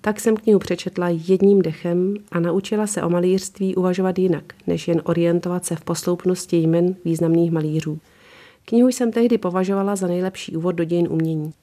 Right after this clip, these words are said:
ale teď měním názor. Proč? Sáhněte po nové knize Příběh malířství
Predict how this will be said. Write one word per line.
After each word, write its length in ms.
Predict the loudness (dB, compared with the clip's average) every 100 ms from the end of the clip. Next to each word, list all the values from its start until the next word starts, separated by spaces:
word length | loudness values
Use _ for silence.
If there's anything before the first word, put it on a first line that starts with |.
| _
ale 180 | -6 -6
teď 300 | -4 -6 0
měním 340 | 4 4 4
názor. 480 | 0 -4 -6 -8 -10 -16 -12
Proč? 380 | -10 -10 -16 -20 _ -20 -20 -20 -20 _
Sáhněte 600 | -4 0 2 2 0 -2
po 140 | 0
nové 280 | 2 2 0
knize 440 | 0 0 0 -4 -8 _
Příběh 400 | -6 -4 -2 -2
malířství 680 | -4 -2 -4 -6 -8 -12